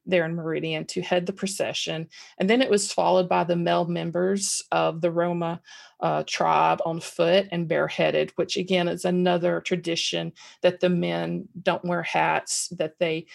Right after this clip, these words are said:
don't ride, you know, in the procession, that they walk the procession and they don't wear hats.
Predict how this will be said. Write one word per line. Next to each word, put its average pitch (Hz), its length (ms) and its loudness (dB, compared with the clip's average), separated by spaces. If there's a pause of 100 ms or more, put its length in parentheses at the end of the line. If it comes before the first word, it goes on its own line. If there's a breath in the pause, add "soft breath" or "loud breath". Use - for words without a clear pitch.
(580 loud breath)
don't 185 240 4
ride, 170 600 4
you 180 160 -4
know, 160 240 -2
in 202 160 6
the 185 80 0
procession, 170 760 -4
that 170 200 -8
they 170 120 0
walk 165 560 -2 (140)
the 175 80 -6
procession 156 840 -6
and 165 100 -8
they - 80 -6
don't - 200 -8
wear 80 140 -6
hats. - 600 -8